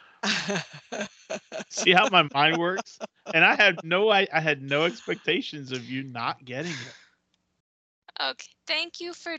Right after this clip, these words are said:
Speaker 3: throwing the dog the bone.
Speaker 2: I didn't, 'cause you still
Speaker 3: Yeah.
Speaker 2: had to figure it out.
Speaker 1: Yeah.
Speaker 3: I'm thinking at this point, I've,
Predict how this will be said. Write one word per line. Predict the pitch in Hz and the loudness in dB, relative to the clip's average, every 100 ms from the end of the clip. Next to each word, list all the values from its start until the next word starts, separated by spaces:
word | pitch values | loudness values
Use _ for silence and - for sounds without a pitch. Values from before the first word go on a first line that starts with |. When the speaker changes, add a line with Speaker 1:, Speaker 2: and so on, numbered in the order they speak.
| - | -8
Speaker 3:
throwing | 277 254 254 254 | -8 -4 -4 -4
the | 269 | -4
dog | 220 220 208 - | 0 0 -2 -6
the | 208 | -6
bone. | 185 135 107 170 226 _ _ _ _ | -4 -4 -6 -8 -10 _ _ _ _
Speaker 2:
I | 196 | -10
didn't, | - 494 508 190 120 - 170 - | 0 0 2 -2 -10 -14 -20 -2
'cause | 156 156 | -2 -2
you | 302 | -8
still | - 392 | -4 -2
Speaker 3:
Yeah. | 349 | 0
Speaker 2:
had | 190 | 0
to | 208 | -2
figure | - 185 165 131 | -2 -4 0 0
it | 120 | 0
out. | 175 - 415 - _ _ _ _ - 196 | 0 -2 -4 -8 _ _ _ _ -18 -8
Speaker 1:
Yeah. | 185 180 277 | -2 0 0
Speaker 3:
I'm | 277 262 | -4 2
thinking | 392 427 440 392 | 2 2 0 0
at | 302 - | 0 0
this | 311 | -4
point, | - 349 - | -2 -6 -2
I've, | 427 523 | -4 -4